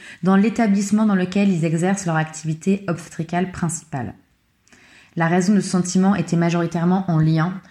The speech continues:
avec la surcharge de travail. Concernant l'activité de garde, donc elle concernait la quasi-totalité des répondants, euh, majoritairement des gardes sur place et d'une durée de vingt-quatre heures. Euh, le nombre de personnes sur le tableau de garde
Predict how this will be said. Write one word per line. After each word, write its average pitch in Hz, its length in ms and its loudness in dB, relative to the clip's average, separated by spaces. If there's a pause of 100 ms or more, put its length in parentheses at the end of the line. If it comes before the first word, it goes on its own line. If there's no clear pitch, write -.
(220)
avec 160 260 -4
la 156 80 -2
surcharge 175 440 -4
de 151 80 -2
travail. 139 420 -6 (880)
Concernant 214 300 2
l'activité 202 500 2
de 175 60 -2
garde, 214 280 2
donc 185 120 0
elle 170 140 -4
concernait 175 340 -2
la 147 100 0
quasi-totalité 180 760 0
des 160 160 0
répondants, 156 640 0 (400)
euh, 151 140 2
majoritairement 190 720 2
des 165 100 0
gardes 151 220 -2
sur - 160 -6
place 190 480 0
et 165 80 -2
d'une 156 160 2
durée 151 200 0
de 147 60 -4
vingt-quatre 156 480 -2
heures. 160 420 0 (460)
Euh, 156 180 0
le 170 140 4
nombre 202 260 4
de 180 120 2
personnes 202 380 0
sur 185 120 -2
le 165 80 -4
tableau 190 300 2
de 170 80 -2
garde 196 260 2